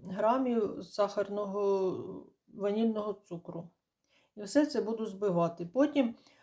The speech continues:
потроху буду додавати згущувач для сметани, щоб сметана стала зовсім густою.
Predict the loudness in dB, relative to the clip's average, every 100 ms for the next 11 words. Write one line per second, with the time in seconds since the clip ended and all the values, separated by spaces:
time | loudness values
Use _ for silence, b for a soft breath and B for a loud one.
0 | b -6 0 4 4 2 -4 -2 0 0
1 | 2 6 6 4 -4 -4 -8 -2 0 2
2 | 0 -2 -4 -8 -2 -2 -2 -4 -8 -12
3 | -10 -6 -2 -2 -2 0 0 0 -2 -6
4 | -8 -14 -14 -16 -10 -8 -6 -8